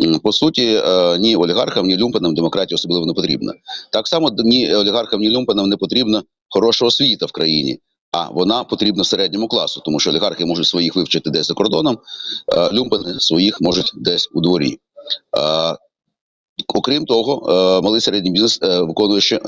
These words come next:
низку інших соціальних функцій. Це боротьба з бідністю, це збалансована зайнятість, це регіональний розвиток, м, це, е, перші проекти відновлення в невеличких громадах, е, до того, як там з'являться великі інвестиції.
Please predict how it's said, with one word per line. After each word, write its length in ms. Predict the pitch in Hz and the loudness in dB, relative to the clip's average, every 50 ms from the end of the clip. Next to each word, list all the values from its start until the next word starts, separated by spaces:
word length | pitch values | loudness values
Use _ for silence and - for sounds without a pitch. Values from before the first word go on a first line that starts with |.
| 69 67 - | -4 -2 -2
низку 460 | - 82 92 104 104 - - - - - | 0 2 2 2 2 0 -2 -4 -4 -2
інших 280 | - 147 135 - 98 - | -2 -2 -2 -2 -4 -6
соціальних 420 | - 78 - 82 78 71 71 69 | -6 -4 -2 -2 -2 -2 -4 -4
функцій. 360 | - 65 62 - - - - - _ _ - - - - | -2 0 0 2 0 0 -2 -6 _ _ -14 -14 -6 -4
Це 120 | - 117 | -2 0
боротьба 340 | 110 127 123 98 98 123 120 | 2 0 0 2 0 0 0
з 60 | 69 | -2
бідністю, 540 | 65 87 80 85 85 - - - - - - _ _ _ _ _ _ _ | -4 -4 -2 0 0 -2 -2 -2 -6 -8 -10 _ _ _ _ _ _ _
це 120 | - 104 95 | -2 -2 0
збалансована 600 | - 104 101 98 101 101 - 135 127 127 117 95 | 2 2 0 2 2 2 2 2 2 2 2 0
зайнятість, 680 | 78 92 82 78 73 73 73 - 78 - - - - _ _ _ _ _ _ | 0 0 0 0 -2 -4 -4 -2 -2 -2 -2 -4 -8 _ _ _ _ _ _
це 180 | - - 98 92 | 0 0 0 0
регіональний 560 | 95 92 110 107 104 113 123 139 139 135 113 | 0 0 0 0 2 0 0 -2 -2 -2 -2
розвиток, 640 | 92 85 80 80 80 85 82 - - - - - _ _ _ _ _ _ _ _ - | -2 -2 -4 -4 -4 -6 -6 -6 -6 -8 -8 -14 _ _ _ _ _ _ _ _ -4
м, 500 | 73 76 76 78 78 78 78 78 73 71 | 0 2 2 2 2 2 0 0 -2 -2
це, 440 | - - - 107 110 110 110 104 - - | -2 -2 0 2 2 2 2 0 0 0
е, 200 | 92 92 87 85 | 0 0 0 0
перші 400 | - 110 120 120 - - 113 - | 0 0 0 0 0 0 -2 -2
проекти 420 | - 98 101 117 117 - - 92 | 0 0 0 0 0 -2 -4 -4
відновлення 520 | 82 95 92 117 123 113 110 104 98 95 | -4 -2 0 0 2 2 2 0 0 0
в 40 | 82 | 0
невеличких 400 | 85 87 101 110 110 - - 92 78 | 0 2 2 2 0 0 -2 0 0
громадах, 560 | 92 104 92 90 85 87 78 95 - - - _ _ _ _ - - _ _ _ _ - | 2 2 4 4 2 2 0 -2 -4 -4 -8 _ _ _ _ -20 -20 _ _ _ _ 2
е, 240 | 69 76 78 78 69 | 2 4 4 2 2
до 160 | - 104 101 | 0 -2 0
того, 240 | - 107 98 98 92 | 0 0 2 2 2
як 160 | 90 85 - | 0 0 -2
там 220 | 92 82 90 - - | -4 -4 -4 -4 -2
з'являться 420 | 82 87 87 85 87 85 - 87 | -2 -2 0 0 -2 -2 -2 0
великі 280 | 78 85 85 82 - 92 | 0 0 0 0 0 0
інвестиції. 600 | 82 80 76 - - 78 - - 76 67 - | 0 0 0 0 0 0 0 0 0 -2 -2